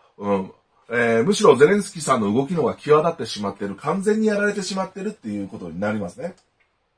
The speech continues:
さらに、ゼレンスキーさんというのは、今回アメリカ行きました。その前には、バフムートに行きましたよね。最前線に行きました。で、ヘルソンにも行ってるし、まあ、例えば戦線東部もそうですし、ハルキウ方面の北もそうですし、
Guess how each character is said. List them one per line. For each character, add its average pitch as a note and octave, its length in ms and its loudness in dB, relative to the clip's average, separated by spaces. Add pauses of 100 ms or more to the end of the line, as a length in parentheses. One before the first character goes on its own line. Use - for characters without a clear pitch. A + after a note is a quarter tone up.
(1120)
さ A#3+ 140 2
ら C4 100 8
に、 F#3 320 4
ゼ D#3+ 120 2
レ A#3+ 100 8
ン A#3 60 -4
ス A3+ 100 -8
キ B3+ 60 0
ー G#3 40 0
さ E3+ 140 2
ん B2+ 60 -2
と B2+ 60 -2
い B2 60 0
う A#2+ 60 0
の A2 100 0
は、 C#3 340 4
今 A3+ 140 4
回 C#3 180 6
ア D3+ 40 2
メ F3+ 100 0
リ F#3+ 80 -2
カ F3 120 2
行 E3 100 -2
き E3+ 40 -4
ま D3+ 120 0
し - 20 -6
た。 B2 60 -6
そ F#3 100 -4
の G#3+ 60 0
前 A#3+ 140 4
に E3+ 100 0
は、 A2+ 420 4
バ D#3 100 0
フ G3+ 120 4
ム G#3+ 140 6
ー F3 60 0
ト G#2+ 120 0
に F2+ 100 -4
行 E2+ 80 -10
き G#2 60 -12
ま G2+ 100 -6
し - 60 -10
た F2 80 -8
よ F2 60 -10
ね。 B2+ 140 -8
最 B2+ 220 -4
前 C3+ 160 0
線 A2 140 -8
に D#2+ 60 -10
行 F2 100 -16
き - 20 -12
ま E2+ 80 -14
し - 60 -20
た。 - 80 -20 (480)
で、 G3 340 6 (140)
ヘ G3+ 120 2
ル A3+ 80 8
ソ A#3+ 140 6
ン A#3 60 2
に A#3 80 0
も D#3 140 2
行 G#2 100 -4
っ - 20 -20
て A#2+ 100 -8
る A2 100 -4
し、 C3 340 -2
ま E3+ 120 4
あ、 - 40 2
例 F3+ 240 0
え - 20 -2
ば A#2 160 4
戦 D#3 220 -2
線 D3+ 140 0
東 G3 280 6
部 A2+ 60 -4
も G2+ 160 -4
そ G#3+ 160 -4
う - 60 -6
で F2+ 60 -6
す - 100 -10
し、 E3 120 -6
ハ C#3 120 -2
ル D3+ 80 -2
キ D#3+ 100 -8
ウ D3+ 60 -4
方 D#3+ 180 6
面 B2 100 -2
の G2+ 100 -6
北 - 140 -6
も A#2 80 -8
そ A#2+ 120 -4
う - 20 -4
で F#2 60 -6
す - 200 -12
し、 G#2 120 -10